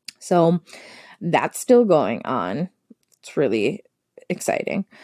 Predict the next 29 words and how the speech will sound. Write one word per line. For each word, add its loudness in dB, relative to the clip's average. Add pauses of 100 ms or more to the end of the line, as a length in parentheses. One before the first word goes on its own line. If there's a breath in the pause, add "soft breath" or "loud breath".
(420 loud breath)
In 6
Cambodia, 4
genocide 2
was 2
carried 2
out 2
by 2
the 2
Khmer 2
Rouge, 2
or 2
the -2
K 2
R 4
regime, -2
led -4
by -2
the -6
Pol 2
Pot -10
between -2
nineteen -4
seventy-five -2
and -6
nineteen -6
seventy-nine, -6
in -4
which -6
an -4